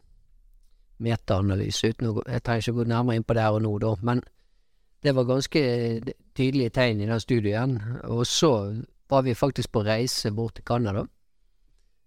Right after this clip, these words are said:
Eh, studietur nærmest. Vi rumle-, klarte å rumle penger så to av oss kunne reise bort til Canada, og der snakket vi jo da med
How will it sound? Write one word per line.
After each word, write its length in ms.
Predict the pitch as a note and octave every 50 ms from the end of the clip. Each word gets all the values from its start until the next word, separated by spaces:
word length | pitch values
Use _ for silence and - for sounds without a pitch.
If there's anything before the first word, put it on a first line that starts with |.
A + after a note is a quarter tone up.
| _ _ -
Eh, 260 | - - A2+ A#2 A#2+ A2+
studietur 1900 | - - - C#3+ C3 B2+ A#2 A#2+ A2 G#2+ G#2 G#2 G2+ G2+ G2+ G2+ G2+ G#2 A2 A2 A1 - A2 - A1+ A1+ G#2+ - G#1+ G2+ - - - - - A#2 A2 A2
nærmest. 840 | G#2+ G2+ G2+ G#2+ A2 A#2 D3 D#3 - - - _ - - - - - - -
Vi 160 | - C#3+ - C3+
rumle-, 400 | A#2+ A#2+ A#2+ A#2 B2 B2 A#2+ A2+
klarte 240 | - A#2+ A#2 -
å 80 | B2 A2+
rumle 260 | A2+ A2+ B2 B2 A2+ G2+
penger 280 | - A2+ A2+ A#2 A#2
så 100 | A2 G#2+ -
to 160 | - B2+ A2+ G#2
av 140 | F#2+ G#2 G2+
oss 160 | G2 - -
kunne 160 | - A2 G#2+
reise 220 | G2+ G#2 G2+ - A#2
bort 180 | A2 A2 -
til 80 | - -
Canada, 380 | - A2 G#2+ G#2+ G#2 G2+ G#2
og 160 | G2+ G#2+ A2+ A#2+
der 120 | B2 A#2+ A2
snakket 420 | - - A#2 A2 - - - - -
vi 120 | G#2 G#2
jo 60 | G#2 G#2
da 160 | - A2 G#2+
med 420 | G#2 G#2 G#2+ G#2+ G#2 G2+ G2+ G#2